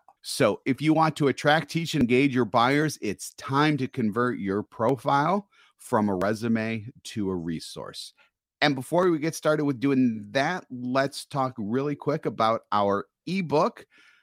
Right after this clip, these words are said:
Speaking of resources, it's at social sales link dot com slash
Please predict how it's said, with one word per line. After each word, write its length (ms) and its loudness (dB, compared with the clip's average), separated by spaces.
Speaking 440 -4
of 120 -6
resources, 760 -4
it's 240 0
at 180 2
social 460 -2
sales 400 -2
link 280 -2
dot 260 0
com 320 2
slash 480 -2